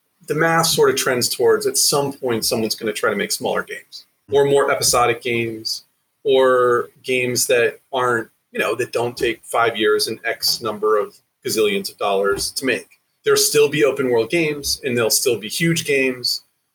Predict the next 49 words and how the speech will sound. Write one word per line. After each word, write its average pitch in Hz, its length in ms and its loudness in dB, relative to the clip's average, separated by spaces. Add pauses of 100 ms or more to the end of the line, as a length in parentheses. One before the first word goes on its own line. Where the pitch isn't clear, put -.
The, 131 120 0
the 135 120 -2
proposition 147 540 0
of 123 80 -2
building 127 280 0
something, 117 440 -2
like, 110 220 0
as 117 100 -2
big 123 260 -2
as 113 340 -2
Assassin's - 460 0
Creed 110 240 -6
Valhalla, 117 440 2
which - 260 -6 (120)
I'm 156 140 0
not - 260 0
sure 165 240 2
if 156 60 0
this 135 120 0
is 120 100 -4
actually 135 360 -2
true, 165 200 0
but 123 260 -4
to - 120 -6
me, 160 140 2
that 131 260 0
feels 214 400 0
like 135 200 0
the - 60 -8
biggest 190 520 -2
open 175 240 -2
world 180 200 2
I've 175 120 0
ever 180 160 0
played. 190 380 -2 (300)
It's - 220 -2
just - 320 2
so 151 200 4
daunting 135 540 -2
in 127 120 -10
terms 120 340 -4
of 117 140 -2
sort 117 180 0
of 110 80 -4
time 123 300 -4
and 117 100 -6
money 120 300 -4
and 110 100 -8
effort. - 360 -4